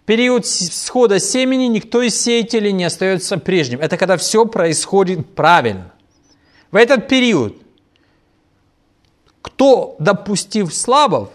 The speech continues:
слабость, отбрасывается назад, он тоже не остался прежним. Кто переходит на другой уровень, Бог его поднимает на другой уровень, и он получает урожай.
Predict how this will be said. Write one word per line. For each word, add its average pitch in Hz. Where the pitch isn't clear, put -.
слабость, 226
отбрасывается 185
назад, 226
он -
тоже 185
не 214
остался 208
прежним. 185
Кто 190
переходит 220
на 185
другой 233
уровень, 143
Бог 135
его 147
поднимает 127
на 120
другой 170
уровень, 233
и 170
он 190
получает 160
урожай. 135